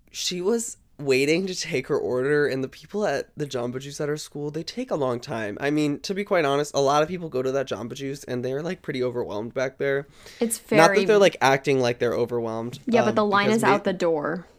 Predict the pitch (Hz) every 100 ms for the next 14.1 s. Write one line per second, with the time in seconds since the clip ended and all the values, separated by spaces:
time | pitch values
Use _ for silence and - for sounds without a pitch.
0 | _ _ - _ 151 147 123 113 - 120
1 | 117 117 104 117 - - - _ - 147
2 | 143 135 123 123 - _ _ _ - 156
3 | 151 143 143 143 - _ _ _ _ 151
4 | 165 - 151 143 151 143 131 127 123 -
5 | _ _ _ _ _ _ _ _ _ -
6 | - 151 190 226 202 190 156 - 147 143
7 | 127 117 123 123 131 120 139 151 131 120
8 | 104 110 117 113 127 - - 135 139 -
9 | - 156 143 123 123 - 120 120 113 117
10 | - 101 - 120 113 113 107 120 110 107
11 | 120 123 117 120 117 123 104 98 107 104
12 | - 120 120 - - 65 73 117 - -
13 | - - - - - - - 170 160 156